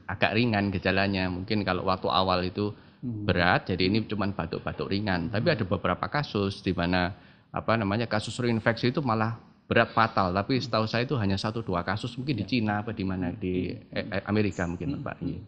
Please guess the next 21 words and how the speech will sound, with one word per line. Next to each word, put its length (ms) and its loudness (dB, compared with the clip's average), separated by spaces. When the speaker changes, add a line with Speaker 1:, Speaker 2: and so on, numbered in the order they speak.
Speaker 2:
Hmm. 220 -12
Speaker 1:
Iya. 220 -6
Speaker 2:
Oke. 320 -4
Speaker 1:
Baik. 160 -4
Speaker 2:
Ya, 160 0
Speaker 1:
Terima 140 -10
Speaker 2:
tapi 200 0
Speaker 1:
kasih. 260 2
Speaker 2:
istri 380 0
sudah, 580 -2
sudah 420 -4
jelas 460 2
negatif. 560 -2
Speaker 1:
Negatif 400 2
Speaker 2:
Anak-anak 100 2
Speaker 1:
semua, 240 6
Speaker 2:
negatif, 180 0
Speaker 1:
anak 220 4
negatif 260 0
Speaker 2:
adik-adik 220 -2
Speaker 1:
semua. 180 2